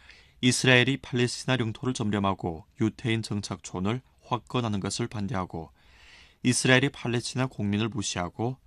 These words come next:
팔레스티나 난민의 고향 복귀를 거부하는 것을 반대했습니다.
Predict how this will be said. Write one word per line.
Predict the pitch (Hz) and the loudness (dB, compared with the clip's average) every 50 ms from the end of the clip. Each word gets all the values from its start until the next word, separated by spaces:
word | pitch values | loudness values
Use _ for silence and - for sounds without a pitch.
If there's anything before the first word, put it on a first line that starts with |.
| - _ _ - | -20 _ _ -20
팔레스티나 | - - - 117 113 110 117 117 - - - - 113 110 | -12 -6 -2 0 2 2 2 0 -2 -6 -6 -4 -2 0
난민의 | 107 104 98 98 98 104 120 131 - - _ _ _ | 2 2 2 0 0 0 0 -2 -4 -8 _ _ _
고향 | - - 123 120 - 139 139 135 | -2 2 2 2 2 0 -4 -4
복귀를 | - 113 104 - - - 110 120 113 | -4 -6 -8 -6 -4 -4 -2 -2 -4
거부하는 | - 107 98 - 98 90 90 | -4 -6 -6 -4 -2 -2 -2
것을 | - 87 85 - - 110 127 123 _ _ _ | -4 -6 -6 -4 -4 -4 -6 -8 _ _ _
반대했습니다. | - - 101 104 98 98 90 - - - - 87 82 - - 78 - - | -12 -8 -6 -4 -2 -2 -2 -2 -2 -4 -4 -6 -8 -10 -12 -16 -18 -18